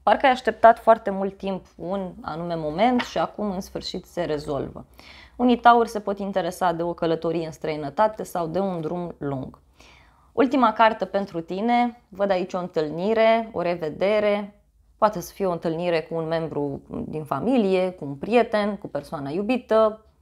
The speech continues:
o întâlnire importantă pentru taur. Și văd aici că are legătură cu faptul că tu ai așteptat foarte mult această zi sau ai așteptat foarte mult această situație în care te afli.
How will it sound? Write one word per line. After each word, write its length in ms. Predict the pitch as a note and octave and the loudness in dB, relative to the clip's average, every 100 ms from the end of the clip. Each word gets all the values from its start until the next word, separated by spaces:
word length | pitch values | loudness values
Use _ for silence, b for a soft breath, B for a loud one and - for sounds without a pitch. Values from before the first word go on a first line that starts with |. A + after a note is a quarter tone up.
| _ _ _ _ _ | _ _ _ _ _
o 80 | A3+ | 0
întâlnire 500 | B3+ B3 A3 B3 A#3 | 2 2 4 4 4
importantă 560 | A#3+ G#3 F#3+ G#3+ G#3+ | 2 2 2 2 0
pentru 320 | G3+ G3+ G#3 F3+ | -2 -4 -4 -2
taur. 520 | - D3+ C#3+ F#3+ - b b b b b | 0 0 0 -2 -4 b b b b b
Și 600 | - - - - A3 G3+ - | -12 -8 -6 -2 0 0 -2
văd 320 | F#3+ C#4 C#4+ | 0 4 6
aici 420 | A#3 A#3+ B3+ - | 4 2 -4 -10
că 320 | - A#3+ A3+ | -4 2 4
are 200 | - B3+ | 6 4
legătură 800 | D4 A#3 G3 G3 B3 A#3+ G#3 F#3+ - | 4 0 -2 -4 -4 0 0 0 -8
cu 360 | - A3+ A3+ A3 G#3 F3+ - _ _ _ _ _ | -8 -2 0 0 0 -4 -10 _ _ _ _ _
faptul 320 | - - - C#4 | -2 -2 -2 2
că 120 | A#3 | 0
tu 160 | A#3 | 2
ai 140 | D4+ C4+ | 4 4
așteptat 500 | B3 A#3 - B3 B3 | 2 -4 2 2 2
foarte 320 | - A#3+ A#3+ | 2 0 0
mult 260 | G3+ A3 G3+ | -4 -2 -2
această 480 | F#3+ G3 G3+ F3+ | -2 -2 -2 -4
zi 260 | E3+ E3+ F#3 | -4 -2 -6
sau 220 | D#3 D#3 | -4 -2
ai 100 | D#3 | -2
așteptat 560 | D#3+ - F3 - G#3 A3 | -2 -4 -4 4 4 4
foarte 380 | - G#3+ G#3+ F3+ | 2 0 2 -6
mult 420 | F3 G3+ G3+ G3 | -4 -4 -4 -8
această 880 | - F3+ - G3 - F#3+ F3+ F3+ - | -8 -6 -6 -8 -4 0 2 0 -4
situație 580 | - F3+ - G3+ F#3+ E3+ | -14 -10 0 0 0 -4
în 80 | E3 | -2
care 260 | E3+ F3 | -2 -2
te 140 | E3 D#3+ | -2 0
afli. 540 | E3+ D#3 - - - | 2 0 -6 -18 -18